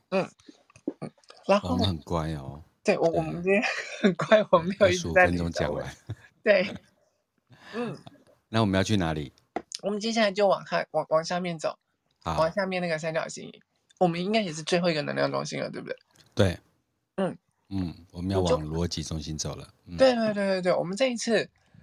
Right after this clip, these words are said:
Speaker 1: 其实是把逻辑中心放到最后面，我也不知道为什么。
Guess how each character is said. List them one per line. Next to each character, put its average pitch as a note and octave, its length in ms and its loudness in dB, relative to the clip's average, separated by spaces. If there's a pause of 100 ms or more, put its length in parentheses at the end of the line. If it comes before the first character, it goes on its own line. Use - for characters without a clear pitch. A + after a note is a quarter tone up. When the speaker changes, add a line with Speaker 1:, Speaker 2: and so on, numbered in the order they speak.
(680)
Speaker 1:
其 G#3+ 180 -4
实 G#3 60 -8
是 A#3+ 80 -4
把 - 160 -8
逻 D3 160 -2
辑 D#3 80 -4
中 F3 160 -2
心 F3+ 100 0
放 F3+ 160 -4
到 E3+ 60 -2
最 E3+ 180 -4
后 E3 140 -4
面， D#3+ 180 -4
我 D3 80 -2
也 D3 60 -4
不 - 40 -12
知 C#3+ 60 -6
道 D3 100 2
为 D3+ 120 -2
什 - 160 -10
么。 - 100 -14